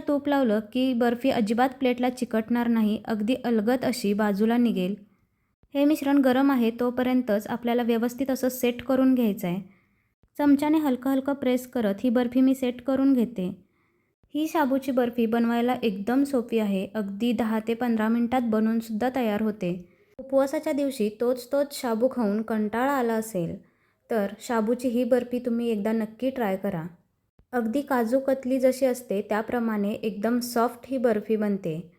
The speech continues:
जास्त साहित्याची सुद्धा गरज लागत नाही, अगदी घरात जे अव्हेलेबल असतं त्यामध्येच हे बनवून तयार होतं. तोंडात टाकताच विरघळणारी एकदम सॉफ्ट अशी ही बर्फी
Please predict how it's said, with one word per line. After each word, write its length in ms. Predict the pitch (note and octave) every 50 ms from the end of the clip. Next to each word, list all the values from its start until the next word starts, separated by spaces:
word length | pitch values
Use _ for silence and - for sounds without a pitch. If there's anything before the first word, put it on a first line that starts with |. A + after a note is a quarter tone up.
| _ _ _ _ _ _ _ _ - _ -
जास्त 360 | A#3+ C#4 D4 C#4+ C#4+ - A#3+
साहित्याची 680 | A#3 A#3+ A#3+ C4+ C4 A#3+ B3+ B3+ B3 D4 C#4+ C#4+ D#4 D4+
सुद्धा 240 | D4+ D4 B3 C4+
गरज 300 | C4 B3 A#3 A3+ A#3 A3+ A#3
लागत 260 | A3+ G#3+ G#3 A3 G#3+
नाही, 260 | A3 G#3+ G#3 G3 G3+
अगदी 320 | - - A3 G#3 G#3 A#3+ B3
घरात 580 | A#3 A#3+ A#3+ A3+ A3+ A#3 A#3 - - - - - _ _ - G#3
जे 100 | G#3+ A#3
अव्हेलेबल 480 | A#3+ A3+ A3 A3 A3+ A#3 A3 A3+ A#3+ A#3+
असतं 320 | A3 A3 A3+ - G#3 G3
त्यामध्येच 760 | G3 G3 A3 G#3+ A3 A#3 A#3 G#3+ G#3 A#3 A#3+ A#3+ A#3+ - - B3
हे 100 | A#3+ A3+
बनवून 340 | G#3+ A3 G#3+ G#3 G#3+ A3+ A3 A3+
तयार 280 | G#3 G3+ G3+ G#3 A#3
होतं. 340 | B3 B3 A#3+ A#3+ - F3 F3 F#3 - - _ _ _ _ _ _ _ _ _ _ _ -
तोंडात 320 | C4+ B3+ B3+ B3 B3 C4+ C4+ C4+ -
टाकताच 460 | C4+ B3+ B3 - - C4+ C#4 C4 C4+
विरघळणारी 760 | C4+ C4 B3 A#3 G#3+ A3 A#3 A#3 A#3 A3+ G#3+ G3 G3 G#3 - -
एकदम 380 | A3+ A3 G3+ G#3 A#3 C4 C#4 C4+
सॉफ्ट 480 | C4 - C4+ C4 C4+ C4+ - - -
अशी 200 | A#3+ A3+ - B3
ही 120 | A#3+ A#3+ B3
बर्फी 480 | G#3+ A#3 A3+ A3 A3+ A3 - A3 F3